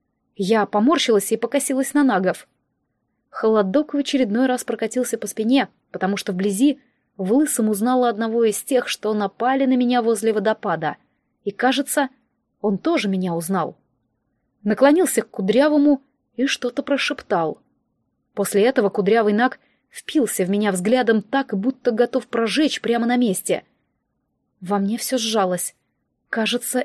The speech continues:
это полный провал. Рикошет изменений в лицах нагов не заметил и продолжает с ухмылкой скалиться на меня. «Ты еще не поняла своего счастья», —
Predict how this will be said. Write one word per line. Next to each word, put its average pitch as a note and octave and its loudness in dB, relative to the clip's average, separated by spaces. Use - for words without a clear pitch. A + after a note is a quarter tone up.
это A3+ -6
полный B3+ 0
провал. G#3 0
Рикошет A3 0
изменений A3+ 4
в A#3 0
лицах B3+ 0
нагов A3+ 0
не B3+ 4
заметил A3 2
и F#3+ -6
продолжает G#3 2
с - 0
ухмылкой C4+ 0
скалиться B3 -2
на A#3+ 2
меня. G#3 0
«Ты E4 6
еще E4 6
не D#4 6
поняла D#4 6
своего A3+ 4
счастья», — G#3+ 2